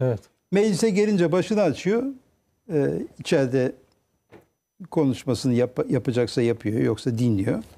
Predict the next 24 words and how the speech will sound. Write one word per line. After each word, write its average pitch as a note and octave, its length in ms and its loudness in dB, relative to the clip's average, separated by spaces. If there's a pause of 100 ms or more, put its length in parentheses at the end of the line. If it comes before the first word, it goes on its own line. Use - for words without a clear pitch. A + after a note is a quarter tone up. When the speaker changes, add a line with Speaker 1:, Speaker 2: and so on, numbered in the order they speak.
(680)
Speaker 2:
E, B2 220 0 (200)
dışarıya F#3 440 2
çıkınca G3+ 520 0 (120)
başını G3+ 400 -2
tekrar G#3+ 380 0 (100)
örtüyor. D3 540 0 (400)
Böyle G3 220 2
de B3 100 2
enteresan G3 580 0
bir G#3+ 120 -4
milletvekili F3 880 0
profili A#2 380 -2
var. G#2+ 280 -2 (200)
Speaker 1:
Evet. A#2+ 220 0 (220)
Speaker 2:
O B2 260 -2
on C#3+ 160 0
sekiz A2+ 340 -6
kadının B2 320 -2
içerisinde B2+ 460 0
bir F3 80 -4
tanesi A2+ 360 -2
de G#2+ 120 -2 (800)
Satı E3 280 -2
Kadın. F3+ 400 -2